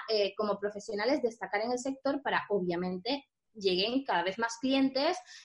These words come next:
y como que ese flujo de, de ventas y, y de, de resultados vaya,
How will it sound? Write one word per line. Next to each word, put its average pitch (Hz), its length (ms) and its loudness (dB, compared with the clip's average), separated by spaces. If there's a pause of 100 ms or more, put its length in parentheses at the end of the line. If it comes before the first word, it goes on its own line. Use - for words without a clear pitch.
y 247 140 -4
como 208 340 0
que 202 220 4
ese 247 320 0
flujo 277 580 6
de, 185 300 4
de 180 100 2
ventas 233 540 4
y, 185 300 -2
y 180 40 -4
de, 170 540 2 (100)
de 170 520 0 (120)
resultados 226 800 4
vaya, 214 480 4